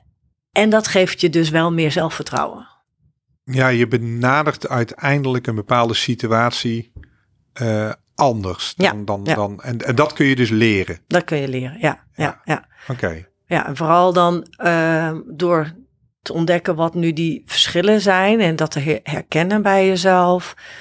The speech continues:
Speaker 1: Eh, door, eh, specifieke mindset interventies die we dan doen, onder andere door te kijken van, "Hey,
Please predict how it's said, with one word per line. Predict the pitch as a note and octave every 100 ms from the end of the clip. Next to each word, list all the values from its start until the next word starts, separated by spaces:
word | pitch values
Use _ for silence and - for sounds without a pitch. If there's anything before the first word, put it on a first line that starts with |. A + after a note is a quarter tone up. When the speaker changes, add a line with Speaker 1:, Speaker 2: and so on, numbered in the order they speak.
| - - _ -
Speaker 1:
Eh, | E3+ D#3+ D#3 D#3 D#3 D#3+ D#3+
door, | D#3 E3 D#3+
eh, | D#3 D3+ C#3+ D#3 E3+ E3
specifieke | D#3+ - D#3+ - E3 - D#3+
mindset | D#3+ E3 E3+ E3
interventies | - D#3 C#3+ F3+ G#3 G#3+ G#3+ G3
die | - F#3
we | F3
dan | E3+ D#3+ D#3+
doen, | D#3 D#3+ E3 D#3+ -
onder | - D#3 D#3+
andere | - D3 D3+ D3
door | D3 D3+
te | D#3+
kijken | - D3+ D3+ -
van, | C3+
"Hey, | D3 F#3 E3